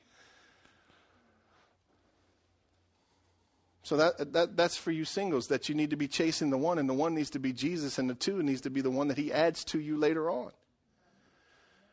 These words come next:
Now, what about us married couples? We've already made that commitment. We've already made the covenant. We've already done the thing.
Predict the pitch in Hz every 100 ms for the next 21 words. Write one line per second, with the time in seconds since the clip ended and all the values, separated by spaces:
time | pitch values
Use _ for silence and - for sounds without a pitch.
0 | _ _ - 131 170 170 170 165 170 214
1 | 196 - 139 120 139 156 156 156 160 165
2 | 165 - 165 180 185 120 135 151 156 156
3 | 160 165 156 208 196 175 127 135 147 156
4 | 147 160 170 156 196 208 185 113